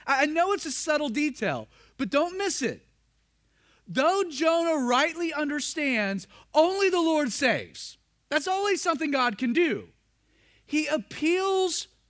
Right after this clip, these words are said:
for God's salvation to be extended how? As a response to the promises that he's just made.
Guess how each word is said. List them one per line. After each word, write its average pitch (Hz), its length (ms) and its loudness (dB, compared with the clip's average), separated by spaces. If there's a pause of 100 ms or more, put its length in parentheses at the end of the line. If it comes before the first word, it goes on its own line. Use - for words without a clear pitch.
(120)
for 277 160 -4
God's 240 400 0
salvation 196 840 -2 (220)
to 277 120 -2
be 277 220 0
extended 330 680 -2
how? 285 540 0 (1200)
As 262 220 0
a 294 80 -2
response 285 1120 0 (220)
to 277 100 -4
the 262 80 -2
promises 311 920 -2 (260)
that 302 120 2
he's 302 220 2
just 262 280 -2
made. 330 600 -2